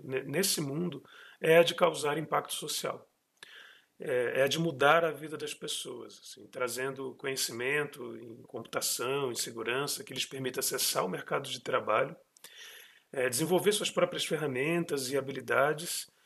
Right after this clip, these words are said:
e proteger a si,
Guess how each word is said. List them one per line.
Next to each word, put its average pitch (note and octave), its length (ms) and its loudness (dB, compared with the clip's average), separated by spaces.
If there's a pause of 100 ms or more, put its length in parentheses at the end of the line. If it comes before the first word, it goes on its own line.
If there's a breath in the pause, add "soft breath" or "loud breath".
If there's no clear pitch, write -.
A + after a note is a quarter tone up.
(520 soft breath)
e C#3+ 720 -6
proteger F#3 640 4 (140)
a D3+ 80 -6
si, A#3 520 2